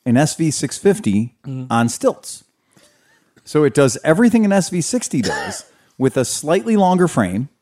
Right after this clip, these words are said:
Speaker 1: and a slightly taller frame. I do believe that the S V six fifty motor is heart of gold.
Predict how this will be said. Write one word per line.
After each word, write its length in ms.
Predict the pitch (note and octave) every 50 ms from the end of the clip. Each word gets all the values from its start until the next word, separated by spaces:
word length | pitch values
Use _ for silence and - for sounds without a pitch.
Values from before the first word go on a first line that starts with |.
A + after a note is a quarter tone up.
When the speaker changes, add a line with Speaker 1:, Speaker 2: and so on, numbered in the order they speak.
| _ _ _ _ _ _ _ _ _ _ -
Speaker 1:
and 100 | B2 C3
a 40 | C#3
slightly 360 | - - C#3+ C3 G#2 A2 B2+
taller 380 | A#2+ - - C#4 C#4 A#3 A#2 G2+
frame. 340 | - - - - - - - _ _ _ _ _ _ _ _ _ _ _ _ _ _ _ _ _ _ _ _ _ _ _ _ _ _ _ _ _ _ _ _ _ _ _ -
I 240 | B2 A#2+ C3 D3+ F3
do 240 | D#3+ D3+ E3+ E3+
believe 440 | D#3 D3+ D3 C3+ B2+ A#2+ B2+ C3+ B2
that 120 | A#2+ A#2 G2
the 160 | A2 G#2 A#2
S 160 | C#3 C#3 -
V 120 | - D#3
six 280 | C#3 - - C#3+ - -
fifty 280 | - C#3 B2+ - C#3 B2+
motor 400 | A2 A2 A2+ A#2+ C#3 D3+ D3+ A#2+
is 180 | - A2+ -
heart 220 | - - G#2+ A2 G#2+
of 80 | G2+
gold. 340 | F#2+ F#2+ F2+ D#2 - - -